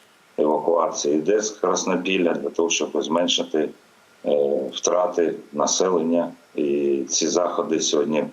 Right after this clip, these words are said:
проводяться практично по всім, м, громадам Сумського району. Хотів би відмітити, е, мужні, злагоджені дії наших, е, Д С Н Шників,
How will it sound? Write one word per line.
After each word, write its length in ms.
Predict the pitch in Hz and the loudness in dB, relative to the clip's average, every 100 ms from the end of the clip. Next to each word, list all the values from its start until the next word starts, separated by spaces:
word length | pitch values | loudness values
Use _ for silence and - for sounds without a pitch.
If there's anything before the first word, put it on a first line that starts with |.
| - | -6
проводяться 840 | - 82 85 87 73 76 78 78 - - - - - - | -2 0 2 0 -2 -2 -2 -2 -6 -14 -14 -14 -12 -2
практично 680 | 78 - 85 82 82 78 - | -2 0 0 0 -2 -6 -4
по 180 | - 82 | 0 0
всім, 540 | - - 92 82 76 78 | 0 0 0 2 0 -2
м, 280 | 78 73 71 | -2 0 0
громадам 680 | 69 73 80 78 76 71 - | 0 0 2 2 0 -2 -4
Сумського 640 | - - 71 - 80 69 71 | -6 -4 -4 0 0 2 2
району. 400 | 76 78 65 - - _ _ - - - - - | 2 2 0 -4 -12 _ _ -18 -14 -14 -14 -10
Хотів 320 | - - 85 76 | -6 0 0 2
би 140 | 82 | 2
відмітити, 760 | 78 76 80 76 76 80 71 62 - | 0 0 0 0 -2 -2 -2 -4 -8
е, 60 | 67 69 69 67 - _ _ _ _ _ _ - | -6 -6 -6 -6 -10 _ _ _ _ _ _ -2
мужні, 560 | 92 85 - 69 85 - | 2 2 0 -4 -6 -4
злагоджені 640 | 82 90 76 73 71 73 | 0 0 0 -2 -4 -4
дії 440 | 71 78 69 65 - _ _ _ - | -2 -2 -2 -4 -6 _ _ _ -2
наших, 360 | 73 71 - - - | 0 0 -2 -6 -2
е, 260 | 73 71 | 0 2
Д 160 | 71 76 | 2 0
С 120 | - | 0
Н 260 | 73 76 113 | 2 2 2
Шників, 540 | 117 107 - 107 107 | 0 -2 0 0 0